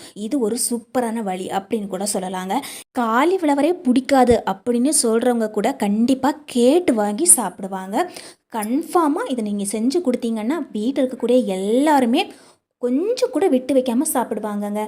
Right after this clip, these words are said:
இப்ப நம்ம இதுக்காக ஒரு காலிஃப்ளவர் எடுத்துட்டு அதோட கொண்டையை மட்டும் இந்த மாதிரி கட் பண்ணி எடுத்துக்கலாம்.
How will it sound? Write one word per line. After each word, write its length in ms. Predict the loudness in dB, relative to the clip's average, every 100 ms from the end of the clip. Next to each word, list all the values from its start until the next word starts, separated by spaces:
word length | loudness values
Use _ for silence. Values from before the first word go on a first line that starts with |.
| -8 -20 _
இப்ப 260 | -8 0 2
நம்ம 160 | 4 2
இதுக்காக 360 | 2 -2 -4 0 -2
ஒரு 80 | -2
காலிஃப்ளவர் 540 | -6 -2 0 0 -2 -4 -6
எடுத்துட்டு 400 | -6 -4 -2 -4 -2
அதோட 300 | -4 -2 -2 -2
கொண்டையை 340 | 0 0 0
மட்டும் 320 | 0 0 0 0
இந்த 140 | -4
மாதிரி 160 | -6 -10 -10
கட் 160 | -14 -12
பண்ணி 160 | -12 -10
எடுத்துக்கலாம். 520 | -12 -12 -10 -4 -4